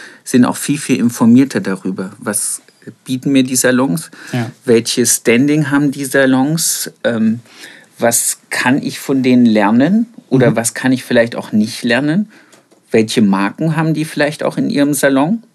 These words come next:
Speaker 1: Das ist auch was, was ich sehr wichtig finde. Also nicht jeder möchte, und das meine ich jetzt nicht böse, in so eine Uschis Grußspude.
Speaker 2: Mhm.
Speaker 1: Das ist so ein Thema,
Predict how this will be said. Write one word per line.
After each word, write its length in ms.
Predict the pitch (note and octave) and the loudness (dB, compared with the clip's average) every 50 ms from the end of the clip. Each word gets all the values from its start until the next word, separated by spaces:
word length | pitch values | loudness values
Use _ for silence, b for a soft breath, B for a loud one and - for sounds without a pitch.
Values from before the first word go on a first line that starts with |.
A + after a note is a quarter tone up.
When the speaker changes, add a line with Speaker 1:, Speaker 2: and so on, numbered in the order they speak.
| _ _ _ - | _ _ _ -16
Speaker 1:
Das 180 | - G2+ - - | -14 -12 -10 -10
ist 180 | - - - | -10 -8 -4
auch 200 | - G2 A2 A#2 | -2 -2 -2 -2
was, 180 | C3+ - - - | -2 -4 -2 -2
was 160 | C3+ C3 - | -2 -2 -4
ich 120 | - - - | -6 -6 -4
sehr 180 | C#3 C3 C3 | -2 -2 -2
wichtig 400 | B2 C3 B2+ - - - D#3+ - | -2 -4 -8 -8 -14 -16 -16 -12
finde. 400 | - - C3+ C3+ D#3 F3 G3 F#3+ B B B B B B B B B B | -6 -4 -4 -2 -2 -2 -4 -4 B B B B B B B B B B
Also 160 | A2 A2 A2+ A2 | -8 -4 0 2
nicht 300 | A2 A2+ A#2+ A#2+ - - | 4 4 2 2 0 0
jeder 240 | A#2 B2 B2+ C3 | 0 2 2 4
möchte, 380 | B2 A#2 A#2 B2 A#2+ - - B2 | 2 2 0 0 -4 -4 -6 -2
und 180 | - G#2+ G2+ G#2 | -2 -2 -2 -2
das 120 | - - | -2 -2
meine 180 | G#2+ G#2+ G#2+ A2 | -2 0 0 -2
ich 60 | - | -2
jetzt 180 | - G#2 - - | -4 -10 -8 -10
nicht 160 | F2+ - _ | -12 -10 _
böse, 320 | - A2+ B2 B2+ - - D#3+ B B B B B B B B B | 0 0 0 2 0 -4 -6 B B B B B B B B B
in 100 | - B2 | -4 -2
so 100 | B2 A#2 | 2 4
eine 180 | A2+ A2 G#2+ F#2+ | 4 4 4 2
Uschis 340 | - A#2 - - A#2 A2 - | 0 -2 -2 -2 -4 -4 -6
Grußspude. 640 | - - B2 B2+ - - - - C#3+ D3+ E3 G#3+ - - b b b b b b b b - | -4 -4 -4 -2 -2 -4 -6 -4 -2 0 0 0 0 -2 b b b b b b b b 0
Speaker 2:
Mhm. 280 | D3 C#3+ B2+ D3 - _ _ _ _ _ _ _ _ _ _ _ _ _ _ _ _ _ B B B B B B B B B B B | 2 2 2 2 -2 _ _ _ _ _ _ _ _ _ _ _ _ _ _ _ _ _ B B B B B B B B B B B
Speaker 1:
Das 180 | - G#2+ - - | -12 -8 -6 -4
ist 120 | B2 A#2+ - | -4 -2 -2
so 80 | C#3 | 0
ein 80 | C3 B2+ | -2 -2
Thema, 460 | - - C3+ C#3 C#3 D3 E3 E3+ E3+ | 0 -2 0 0 0 0 0 -2 -6